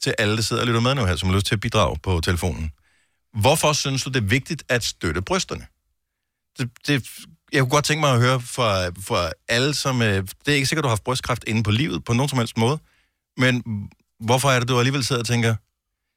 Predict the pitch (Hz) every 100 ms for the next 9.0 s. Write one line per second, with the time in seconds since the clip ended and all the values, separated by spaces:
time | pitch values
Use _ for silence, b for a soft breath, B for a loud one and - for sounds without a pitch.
0 | _ _ _ 139 127 120 120 160 - 139
1 | - 117 95 87 95 95 - 87 92 85
2 | 101 - 127 156 156 113 139 - 110 80
3 | - 101 - 127 131 - - 117 110 120
4 | 107 117 - - 80 - - _ _ _
5 | _ _ - 117 139 131 - 123 127 120
6 | 123 113 117 110 101 82 80 101 110 120
7 | - - 147 - 117 104 95 85 - 90
8 | 110 - 104 - 98 87 80 78 - 82